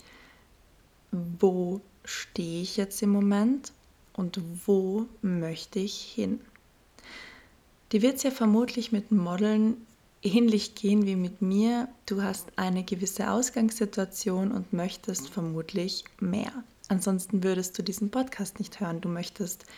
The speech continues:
mehr Jobs, mehr Kunden, zu neuen Agenturen, möchtest vielleicht ins Ausland gehen, um deine Erfahrungen als Model zu machen,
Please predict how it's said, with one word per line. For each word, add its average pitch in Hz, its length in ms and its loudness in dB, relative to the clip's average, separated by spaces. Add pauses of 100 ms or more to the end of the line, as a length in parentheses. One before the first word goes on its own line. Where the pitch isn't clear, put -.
(400)
mehr 185 400 4
Jobs, - 560 -2 (640)
mehr 185 280 2
Kunden, 180 760 0 (600)
zu - 140 -4
neuen 180 340 2
Agenturen, 185 840 0
möchtest - 380 -6
vielleicht 180 320 -6
ins 202 320 -4
Ausland 185 600 -2
gehen, 190 380 0
um 180 280 2
deine 175 260 -2
Erfahrungen 185 640 -2
als 180 180 -4
Model 190 320 -2
zu 202 160 -4
machen, 175 420 -4